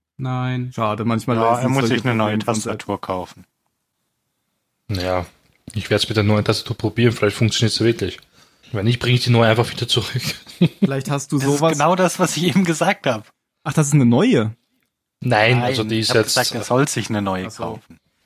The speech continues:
Speaker 2: Ähm, ähm, das könnte vielleicht, also woran ich noch gedacht hab, ist, dass du so, so, ähm, wie heißt das denn, so für, äh, die nur eine Hand haben oder irgendwie solche, ähm, so, solche Einstellungen gibt's doch.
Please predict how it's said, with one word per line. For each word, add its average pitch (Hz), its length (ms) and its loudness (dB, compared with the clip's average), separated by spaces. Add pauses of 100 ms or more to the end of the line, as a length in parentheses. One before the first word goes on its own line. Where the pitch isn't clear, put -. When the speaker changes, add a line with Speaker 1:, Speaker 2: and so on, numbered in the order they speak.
(200)
Speaker 2:
Ähm, 120 420 0
ähm, 113 320 2
das 117 200 -2
könnte 160 280 2
vielleicht, 156 520 -2
also 120 140 -2
woran 120 280 0
ich 117 100 0
noch 110 140 0
gedacht 101 380 -2
hab, 160 160 2
ist, 143 200 -2
dass 139 120 0
du 135 120 0
so, 120 360 2
so, 110 400 0
ähm, 104 340 4
wie 101 200 0
heißt 123 300 -2
das 139 200 -2
denn, 107 420 2
so 107 220 0
für, 107 540 0 (580)
äh, 117 120 -2
die 117 140 4
nur 117 120 4
eine 113 280 2
Hand 170 240 2
haben 110 260 4
oder 107 220 0
irgendwie 110 340 -2
solche, 104 720 0
ähm, 104 300 2
so, 107 160 -6
solche 110 300 -2
Einstellungen 104 600 2
gibt's - 280 -6
doch. - 300 -6